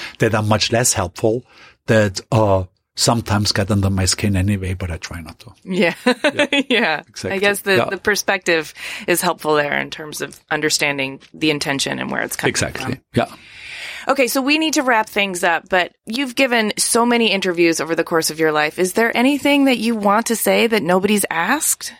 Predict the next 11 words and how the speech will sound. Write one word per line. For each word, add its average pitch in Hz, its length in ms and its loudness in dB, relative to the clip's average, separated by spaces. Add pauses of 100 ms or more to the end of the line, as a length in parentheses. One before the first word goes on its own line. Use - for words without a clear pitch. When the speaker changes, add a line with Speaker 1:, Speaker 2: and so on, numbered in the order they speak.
Speaker 1:
Hmm. 120 800 2
I 110 120 0
think 117 200 2
I've - 240 -6
been 92 160 0
asked 87 340 -4
a 76 40 -8
lot, 67 240 -10 (180)
yes. - 380 -6
Speaker 2:
<laughs> - 80 0
Speaker 1:
Uh, 107 560 2